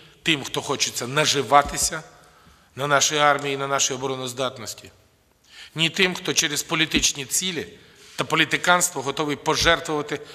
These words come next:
фундаментальними державними інтересами.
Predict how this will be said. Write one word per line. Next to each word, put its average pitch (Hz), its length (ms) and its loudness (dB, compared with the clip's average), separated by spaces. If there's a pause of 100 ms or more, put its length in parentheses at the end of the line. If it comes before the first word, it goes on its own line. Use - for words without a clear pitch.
(100)
фундаментальними 165 920 2
державними 135 640 0
інтересами. - 640 -10